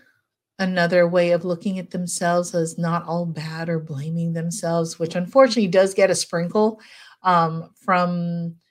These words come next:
you know, some of the religious messages we've heard. "I'm not worthy, I am below,"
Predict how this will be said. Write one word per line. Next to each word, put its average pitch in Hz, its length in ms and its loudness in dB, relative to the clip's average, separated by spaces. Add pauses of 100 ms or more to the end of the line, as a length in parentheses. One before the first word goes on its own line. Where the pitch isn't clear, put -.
(260)
you 180 80 -6
know, 165 160 0
some 175 280 -2
of 165 80 0
the 156 260 0
religious 160 520 -2
messages 156 540 -8
we've 147 240 -10
heard. 143 300 -4
"I'm 156 300 -10
not 147 260 -10
worthy, 143 580 -8 (300)
I 143 140 -4
am 143 260 -4
below," 139 640 -2